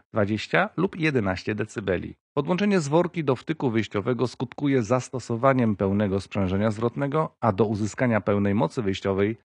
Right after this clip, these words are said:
wymagany jest sygnał półtorej volta. Po zdjęciu zworki zastosowana jest niższa wartość sprzężenia zwrotnego, a wzmacniacz może być wysterowany do pełnej mocy wyjściowej sygnałem około pół volta.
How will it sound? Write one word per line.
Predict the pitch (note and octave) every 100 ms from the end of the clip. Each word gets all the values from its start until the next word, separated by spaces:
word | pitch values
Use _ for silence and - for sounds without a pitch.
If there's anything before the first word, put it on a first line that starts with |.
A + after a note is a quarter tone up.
| -
wymagany | C#3+ C#3 C#3 C#3+
jest | C3+ -
sygnał | - B2 A2+ A#2 A#2
półtorej | - - G2+ F2+ F2+
volta. | F#2 G2 - F2 _
Po | -
zdjęciu | F3 C3+ C#3+ B2+ G#2+
zworki | G2 B2 B2 A2+ G#2+ -
zastosowana | G2 - A2+ - A2+ A#2 A#2
jest | A2 D#3
niższa | E3 - A#2+
wartość | G#2 G2 - F2+ - _ -
sprzężenia | C#3+ C#3+ D#3 D#3
zwrotnego, | D3 D#3+ E3 D#3+ D#3+ - -
a | C3
wzmacniacz | C3 E3+ F3 E3 D#3 C#3
może | C#3+ C#3
być | B2 A2
wysterowany | G#2+ B2+ A#2+ A2 A2+ G#2
do | G2
pełnej | G#2 G2+ G2+
mocy | B2+ - A2+
wyjściowej | G2+ - G2 G#2
sygnałem | G#2 D3+ C3+ G#2 A2+ C3
około | A#2+ - G2+ A#2+
pół | C#3 E3
volta. | C#3 F#2 D2+ - D#2+